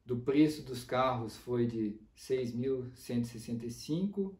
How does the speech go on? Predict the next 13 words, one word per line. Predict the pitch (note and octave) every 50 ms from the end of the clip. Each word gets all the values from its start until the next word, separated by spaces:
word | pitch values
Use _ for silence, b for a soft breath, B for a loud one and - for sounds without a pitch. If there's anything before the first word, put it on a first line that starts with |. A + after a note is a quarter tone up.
| - - _ _ _ _ _ _ _ _ - _ _ _ _ _ _ _ _ -
e | - A#2+ A#2+ A#2+ B2+
a | B2 A#2+ A#2
média | A#2+ B2 B2 B2+ B2 C3
do | - C#3+ D3 B2 - - - - _ _ _ _ _ _ _
peso | - D3 D3 D#3 D#3+ C#3+ C#3 C3
dos | A#2+ A#2+ A#2+ A#2+
carros, | - C3 B2+ C3 C#3 C#3 C#3 D3+ D3+ - -
três | - - C3+ C3+ C3 B2 - -
mil | A2+ A#2 B2 C#3
e | C#3+
dezenove | C3+ A#2+ A#2+ A#2+ A#2 A2+ A2+ A#2 A#2+ A#2+
vírgula | A#2+ B2 C3+ C3+ C3+ C3+ C#3+ C3+
cinco. | - - - A2+ G#2 G2 - -